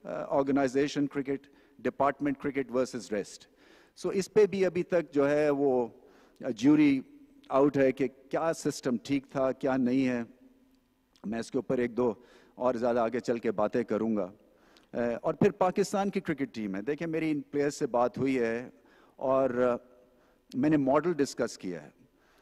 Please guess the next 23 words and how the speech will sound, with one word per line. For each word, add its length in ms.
और, 320
अ, 460
हमें 160
क्लियरली 380
पता 260
है 140
कि 260
पाकिस्तान 920
का 120
मॉडल 500
और 180
इसके 220
डीएनए 460
में 340
एक 160
फियरलेस 560
अप्रोच 440
है, 120
एक 100
एग्रेशन 540
है। 540
हम, 340
अ, 200